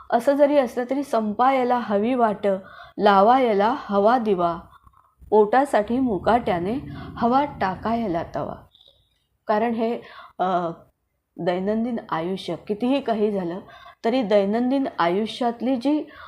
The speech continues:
अ, कर्तव्य आहे ती चुकत नाहीत, ती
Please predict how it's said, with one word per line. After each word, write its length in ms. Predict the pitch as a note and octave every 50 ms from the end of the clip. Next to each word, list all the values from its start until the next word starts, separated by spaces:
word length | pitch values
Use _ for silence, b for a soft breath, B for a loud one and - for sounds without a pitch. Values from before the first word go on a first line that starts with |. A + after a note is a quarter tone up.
| B B B
अ, 340 | - - G3 F#3+ F#3 F3+ F3+
कर्तव्य 640 | E3+ - - G3+ F#3+ F#3+ F#3+ - G#3+ A3+ A#3 A#3 A3
आहे 340 | F#3+ E3+ F3+ F3+ E3+ F3 - - _ _ _ _ _ _ _ _ _ _ _ _ _ _ _ -
ती 120 | C4 C4
चुकत 420 | B3+ B3+ - G3+ G#3 G#3 G#3 G3+ -
नाहीत, 260 | F3+ F3 F3+ F3+ F#3
ती 380 | - - - A3 A3+ A#3+ A#3